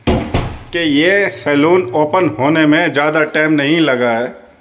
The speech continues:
लेकिन four मंथ से काम चल रहा था, इसमें काम पूरा हो चुका है। आप देख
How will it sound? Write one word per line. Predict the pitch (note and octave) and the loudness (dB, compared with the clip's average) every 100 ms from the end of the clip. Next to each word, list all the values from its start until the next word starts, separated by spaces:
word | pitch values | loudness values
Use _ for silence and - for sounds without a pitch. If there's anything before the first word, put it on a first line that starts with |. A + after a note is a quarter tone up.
| - - - - - - | -20 -20 -20 -20 -16 -4
लेकिन | B2 C3 C3 | -2 0 -2
four | D3 D#3 D#3+ | 0 0 2
मंथ | D#3+ D#3+ | 0 -2
से | D3 D#3+ | -2 -2
काम | D#3 D3 | 0 -2
चल | C#3+ D3 | -2 -2
रहा | C#3 C#3+ | 0 0
था, | D3 | 0
इसमें | C#3 C#3+ D3+ D3+ - - _ _ _ _ _ _ _ - | 0 0 -2 -4 -14 -20 _ _ _ _ _ _ _ -8
काम | A#2+ C3+ C#3 | -4 -2 -2
पूरा | A2+ C3 C#3 | -4 -2 0
हो | G#2+ A#2+ B2+ | 0 -2 -4
चुका | C3+ C3 | -4 0
है। | C3 C#3+ - - - - _ _ _ _ _ - - - | 0 -2 -8 -20 -20 -20 _ _ _ _ _ -20 -12 -6
आप | A2+ | -4
देख | A2+ C#3 | 0 -2